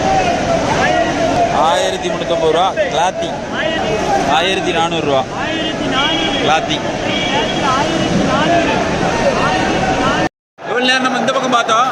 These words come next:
இப்ப அந்த பக்கம் போறோம். அந்த பக்கம் ஒரு இலக்கடை இருக்கு, அந்த சைடு போறோம். அந்த சைடு வந்து சில்லறை வியாபாரிகள் எடுக்கலாம். இங்கிட்டு ஃபுல்லாவே வட்டாவா தான் கொடுப்பாங்க. நம்ம அந்த பக்கம் போய் பார்த்துருவோம். இதே மாதிரி நான் முந்தைய வீடியோ, ஒரு வீடியோ போட்டிருக்கேன்.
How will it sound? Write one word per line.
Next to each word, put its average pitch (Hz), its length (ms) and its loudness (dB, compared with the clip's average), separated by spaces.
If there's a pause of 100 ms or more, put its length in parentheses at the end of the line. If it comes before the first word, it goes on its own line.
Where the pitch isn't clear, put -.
(120)
இப்ப 233 100 -2 (100)
அந்த 247 200 -2
பக்கம் 240 220 0
போறோம். 180 200 0 (220)
அந்த - 140 -4
பக்கம் 247 200 0
ஒரு 233 100 2
இலக்கடை 226 280 0
இருக்கு, 214 200 0 (160)
அந்த 202 180 -4
சைடு 226 220 0
போறோம். 208 220 2 (760)
அந்த 254 180 0
சைடு 262 200 4
வந்து 254 200 -2
சில்லறை 285 240 2
வியாபாரிகள் 247 440 0
எடுக்கலாம். 233 340 2 (420)
இங்கிட்டு 247 240 0
ஃபுல்லாவே 277 340 2
வட்டாவா 277 360 2 (100)
தான் 262 120 0
கொடுப்பாங்க. 226 380 2 (180)
நம்ம 226 200 0
அந்த 226 180 -2
பக்கம் 269 200 2
போய் 247 160 4
பார்த்துருவோம். 226 440 2
இதே 233 160 0
மாதிரி 277 160 0
நான் 247 120 0
முந்தைய 262 260 -2
வீடியோ, 269 200 2
ஒரு 240 120 2
வீடியோ 262 200 0
போட்டிருக்கேன். 240 460 2